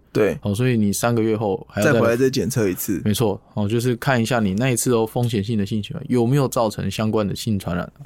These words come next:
Speaker 1: 那这个的意思就是说，这三个月你就是不要再从事这样的有风险性的性行为。
Speaker 2: 对，会建议先不要了。对。
Speaker 1: 三个月。
Speaker 2: 哎，对，就是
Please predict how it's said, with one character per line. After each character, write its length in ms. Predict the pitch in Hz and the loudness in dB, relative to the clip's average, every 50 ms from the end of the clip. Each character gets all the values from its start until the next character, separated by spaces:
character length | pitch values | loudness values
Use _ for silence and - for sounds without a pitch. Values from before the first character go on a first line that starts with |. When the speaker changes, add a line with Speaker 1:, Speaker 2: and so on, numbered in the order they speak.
| - _ - - | -20 _ -12 -2
Speaker 1:
那 140 | - 269 | -2 0
这 160 | 262 - 330 294 | 2 2 4 4
个 80 | 185 | 4
的 100 | 143 123 127 110 107 | 4 4 4 2 2
意 140 | 208 170 131 | 2 2 2
思 100 | 117 110 | 0 0
就 80 | 113 | 0
是 60 | 123 123 | 0 0
说， 120 | 131 131 | 0 0
这 120 | - 151 | 0 0
三 220 | 139 - 160 131 127 | 0 2 2 0 2
个 120 | 117 110 | 2 0
月 160 | 110 117 110 | 2 2 0
你 100 | 107 - | 0 0
就 140 | 92 117 104 | -2 -2 -2
是 60 | 104 | -2
不 100 | 101 - | -2 0
要 100 | 87 82 | 0 0
再 80 | 90 104 | 2 0
从 220 | 101 - 113 - | -2 -4 -6 -8
事 140 | - - - | -10 -10 -10
这 100 | - - | -4 -4
样 180 | 95 69 71 69 | -4 -4 -4 -8
的 160 | - - - - - - | -10 -10 -12 -12 -12 -4
有 160 | - 110 104 | 0 0 2
风 240 | 98 - 120 120 120 | 2 2 0 0 0
险 180 | 123 - 101 90 | 0 0 -2 -4
性 180 | 107 - 110 | -2 -2 -2
的 80 | 104 - | -2 -2
性 180 | - 110 107 120 | -2 -4 -4 -4
行 160 | - - - | -6 -10 -12
为。 60 | - - | -8 -2
Speaker 2:
对， 140 | - 110 95 | 0 0 2
会 160 | 110 123 117 | 2 0 0
建 200 | 113 123 117 113 | 0 0 2 2
议 60 | 107 | 0
先 220 | 98 - 104 98 | 0 0 -2 -2
不 80 | 90 - | -2 -2
要 120 | - - - | -4 -4 -4
了。 180 | - - - _ _ _ _ _ - | -6 -10 -16 _ _ _ _ _ -6
对。 100 | - 65 | -4 0
Speaker 1:
三 200 | - - 131 127 | 2 2 2 2
个 80 | 107 | 2
月。 180 | 69 76 67 - - 135 - - - - | 0 -2 -4 -4 -6 -10 -14 -16 -8 -4
Speaker 2:
哎， 100 | - 95 | -4 -2
对， 240 | - 95 - - - | 0 0 -2 -2 -4
就 120 | - - 113 | -6 -6 -4
是 400 | 113 127 131 131 127 127 123 | -2 0 0 2 2 0 0